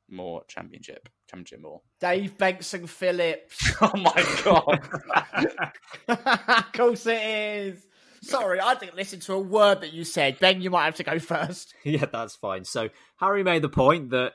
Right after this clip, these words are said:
Speaker 3: Schumacher would not have won a third or fourth or,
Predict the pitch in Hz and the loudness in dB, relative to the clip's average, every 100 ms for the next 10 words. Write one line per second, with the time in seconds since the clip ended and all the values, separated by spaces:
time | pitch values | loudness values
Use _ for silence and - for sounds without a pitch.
0 | - - 170 170 151 - 139 131 131 147 | -10 -4 -2 0 -2 -2 -4 -4 -2 -2
1 | 160 139 120 135 131 123 135 117 113 104 | -2 -6 -4 -2 0 -2 -8 -6 -6 -8
2 | _ 139 139 139 127 104 - 135 139 131 | _ 2 4 0 -2 -6 -2 0 0 -2
3 | 110 101 | -10 -10